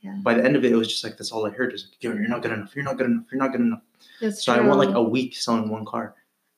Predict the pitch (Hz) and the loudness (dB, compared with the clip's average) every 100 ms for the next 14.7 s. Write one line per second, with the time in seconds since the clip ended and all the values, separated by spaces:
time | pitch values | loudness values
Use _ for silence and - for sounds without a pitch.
0 | - 104 107 - - - - - - - | -14 -12 -8 -10 -10 -16 -18 -16 -16 -12
1 | - 160 127 127 127 143 160 - 117 - | -10 -8 -4 -2 0 2 2 2 -6 -8
2 | - - 117 117 110 - 165 147 123 120 | -18 -8 -2 0 0 0 4 4 4 2
3 | 117 120 117 - 120 113 113 110 113 110 | 2 0 -2 -4 -8 -8 -8 -6 -4 -4
4 | 104 123 127 135 - 104 107 104 101 110 | -4 -2 0 -2 -8 -12 -10 -10 -10 -6
5 | 110 107 113 117 - 127 120 120 120 127 | -4 0 0 0 0 2 2 0 0 -2
6 | 120 - _ 233 202 190 196 - - 117 | -4 -8 _ -2 0 0 -4 -10 -6 -2
7 | 120 120 - 120 120 117 113 113 - 117 | 0 0 0 2 2 2 0 -4 -8 -6
8 | 123 113 - - 131 131 135 147 147 156 | -4 -4 -4 -6 -4 -2 0 -2 -2 -2
9 | 117 - 120 120 156 156 131 - 135 - | -4 -6 -8 2 4 4 2 0 -4 -6
10 | 120 110 110 117 104 - _ 233 233 240 | -8 -8 -6 -6 -6 -10 _ 0 0 2
11 | 220 233 254 254 262 247 233 208 196 185 | 4 4 4 4 4 2 4 4 4 4
12 | 208 202 185 170 151 165 - 202 220 226 | 4 4 2 0 -2 -4 0 4 4 6
13 | 233 208 196 208 220 240 247 233 196 190 | 6 6 6 6 6 6 4 4 4 6
14 | 190 214 240 233 285 285 | 6 8 6 6 0 -2